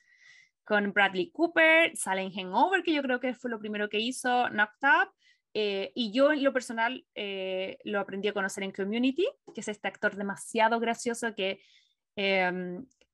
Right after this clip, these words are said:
es, es estadounidense, pero es de ori-, de origen asiático y que, eh, creo yo que lo más raro en su historia es que él se hizo actor muy tarde porque él es doctor, eh,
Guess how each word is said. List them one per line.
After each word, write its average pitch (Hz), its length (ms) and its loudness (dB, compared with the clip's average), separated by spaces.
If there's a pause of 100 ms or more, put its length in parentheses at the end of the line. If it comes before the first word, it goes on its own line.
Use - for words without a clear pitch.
(140)
es, - 340 -2
es 208 220 -8
estadounidense, 254 880 4
pero 196 140 -2
es 196 100 -4
de 196 100 -2
ori-, 214 320 -10
de 196 200 -2
origen 214 280 -2
asiático 277 680 0
y 208 180 -8
que, 214 360 0
eh, 202 200 -6 (720)
creo 247 220 4
yo 285 180 6
que 311 100 2
lo 269 140 4
más 262 240 2
raro 294 460 4
en 233 260 -2
su 233 220 -8
historia 302 500 4
es 302 160 0
que 254 300 2 (760)
él 196 180 -2
se 220 140 -4
hizo 220 200 0
actor 214 280 0
muy 214 300 -4
tarde 277 480 2
porque 208 580 -4
él 208 160 -2
es 208 260 -6
doctor, 190 500 -2 (380)
eh, 196 600 -2